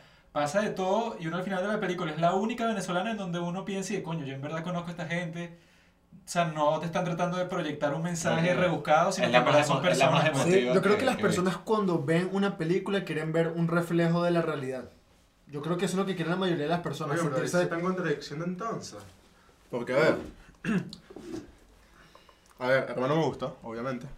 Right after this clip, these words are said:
Speaker 4: Me gustó todo el que-, tratamiento de, de los personajes. Estoy de acuerdo con Juanqui que creo que son los personajes, o uno de los personajes más desarrollados del cine venezolano, a nivel de guión.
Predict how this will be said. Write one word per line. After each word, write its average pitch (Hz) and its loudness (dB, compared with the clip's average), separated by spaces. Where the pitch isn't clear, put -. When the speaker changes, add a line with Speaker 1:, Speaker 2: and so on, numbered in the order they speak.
Speaker 4:
Me 127 -10
gustó 117 -8
todo 123 -4
el 123 -6
que-, 143 -8
tratamiento 135 -4
de, 117 -6
de 120 -8
los 117 -8
personajes. 127 -6
Estoy 123 -10
de 113 -6
acuerdo 123 -4
con 127 -4
Juanqui 120 -8
que 127 -8
creo 113 -10
que 135 -8
son 131 -12
los 123 -10
personajes, 127 -8
o 127 2
uno 143 2
de 165 0
los 165 -2
personajes 131 -4
más 135 0
desarrollados 135 0
del 135 2
cine 127 -8
venezolano, 139 -4
a 120 -14
nivel 110 -6
de 131 -4
guión. 139 -2